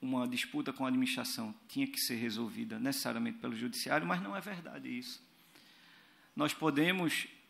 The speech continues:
é, disputar com a administração pública, com, no próprio ambiente administrativo, por meio de uma mediação,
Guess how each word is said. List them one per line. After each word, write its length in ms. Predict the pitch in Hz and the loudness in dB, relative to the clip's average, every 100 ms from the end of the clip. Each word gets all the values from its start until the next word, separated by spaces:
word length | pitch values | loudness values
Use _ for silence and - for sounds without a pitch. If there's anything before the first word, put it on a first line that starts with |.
| - | -2
é, 120 | 131 | 0
disputar 640 | 131 156 - 156 - 131 | 2 2 2 2 4 4
com 100 | 135 | 6
a 40 | 135 | 4
administração 520 | 135 135 139 - 139 | 4 2 0 0 -2
pública, 500 | 143 170 196 - 220 - - _ _ - | 0 -2 -2 -4 -8 -10 -20 _ _ -16
com, 440 | - 196 175 151 - - - - | 0 4 6 6 4 -6 -10 2
no 220 | 143 147 | 4 6
próprio 340 | 165 180 170 | 6 4 4
ambiente 320 | 156 147 139 | 4 4 4
administrativo, 640 | 143 135 - 131 - 123 123 | 4 4 4 2 2 -2 -2
por 160 | 131 | 0
meio 160 | 131 131 | 2 4
de 80 | 127 | 4
uma 60 | |
mediação, 600 | 123 117 123 - 127 139 | 4 2 0 -2 -4 -6